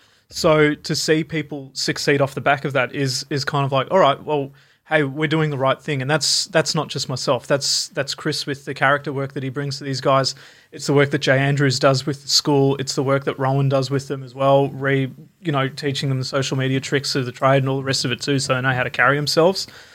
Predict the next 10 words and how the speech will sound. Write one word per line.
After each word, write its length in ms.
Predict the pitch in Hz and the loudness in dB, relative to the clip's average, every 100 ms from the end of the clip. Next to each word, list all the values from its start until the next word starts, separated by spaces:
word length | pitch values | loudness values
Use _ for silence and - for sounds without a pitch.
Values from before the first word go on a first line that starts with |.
| _ - | _ -2
Like, 360 | 143 139 139 - _ _ _ _ _ _ _ | 0 0 -2 -16 _ _ _ _ _ _ _
th-, 120 | 175 | -2
at 140 | 160 147 | -2 0
the 160 | 160 | 0
end 120 | 175 190 | 2 2
of 60 | |
the 60 | 165 | 2
day, 320 | 147 147 139 139 | 4 4 2 2
I 160 | 147 | 2
consider 760 | 143 165 139 - 151 143 135 | 2 -4 -4 0 2 2 0